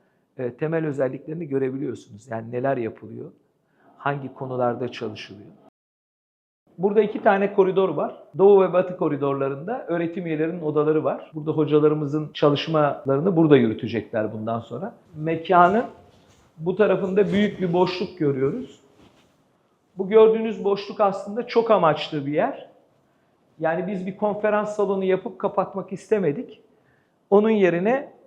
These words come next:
burası aslında büyük ekranda burayı monitör ediyoruz devamlı. Yaptığımız bütün, e, online gözlemler, haritalar ve yaptığımız işler bunun üzerinde sürekli dönüyor. Yani her gün olan depremler ne oldu, ne bitti,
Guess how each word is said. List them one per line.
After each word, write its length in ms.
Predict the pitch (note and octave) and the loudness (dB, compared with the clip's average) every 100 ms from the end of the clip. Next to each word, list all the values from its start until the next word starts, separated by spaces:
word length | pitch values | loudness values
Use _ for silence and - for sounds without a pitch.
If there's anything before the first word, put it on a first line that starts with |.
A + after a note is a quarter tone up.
| - | -6
burası 420 | D#3+ G3+ G3+ G3+ | 2 2 4 4
aslında 500 | F#3+ - G#3 E3 D#3+ | 4 2 -6 -6 -4
büyük 240 | G3+ G#3 | -4 2
ekranda 800 | G3 G3 F#3+ E3+ F3+ B3 D4 - _ _ _ | 0 2 0 0 0 -4 -4 -16 _ _ _
burayı 320 | E3+ G3 G#3+ G#3+ | 2 4 4 2
monitör 440 | G#3 G3+ G#3 G3+ | 0 -2 0 2
ediyoruz 500 | D3+ B2+ A#2+ A#2+ A2+ | 2 0 -4 -6 -10
devamlı. 420 | A#2+ A2+ A2 A2 | -10 -10 -12 -2
Yaptığımız 580 | D3 D#3 - F#3+ G3 E3+ | 0 0 -2 -4 -4 -6
bütün, 460 | F3+ A3+ G#3+ G#3 G3 | -10 -8 -6 -8 -8
e, 520 | D3+ C3+ C3 C3 C3 | -6 -4 -4 -4 -6
online 520 | F3 F3+ F3+ D#3 C#3+ B2+ | -4 -2 2 0 0 -2
gözlemler, 680 | C3+ A#2+ C3 B2+ B2+ F#3+ A3+ - - _ _ | -2 0 -2 -4 -2 -4 -4 -12 -20 _ _
haritalar 760 | - F3 F#3 E3 D3 A#3 C#4+ - - _ _ | 0 2 2 2 4 2 0 -12 -20 _ _
ve 80 | D3+ | 4
yaptığımız 600 | E3+ E3+ - G3+ G3+ F#3+ | 6 6 2 0 0 -2
işler 420 | E3 - A#3 G3 | -4 -2 0 0
bunun 160 | F#3+ F#3+ | -6 -6
üzerinde 460 | F3+ F3 F3 F3+ | -2 -2 -2 -4
sürekli 520 | F#3+ G#3+ F3+ D#3+ A2+ F3+ | -4 -4 -4 -6 -8 -4
dönüyor. 320 | F#3 D#3 C3 | -2 -2 -2
Yani 360 | D3+ D#3 D#3+ D#3 - _ - | 0 0 0 -4 -12 _ 0
her 260 | G3+ G#3 | 6 6
gün 260 | G3+ E3+ G3 | 6 0 -2
olan 440 | E3+ E3+ F3 E3+ | 0 4 4 4
depremler 720 | E3 E3 E3+ D#3 D#3+ D3+ D3+ | 2 2 4 2 4 0 0
ne 120 | D#3+ E3 | 2 2
oldu, 380 | D#3 C3+ D3 | 2 -2 -4
ne 160 | D#3 D3 | -2 -2
bitti, 480 | C#3 - - G3+ | -4 -8 -4 -4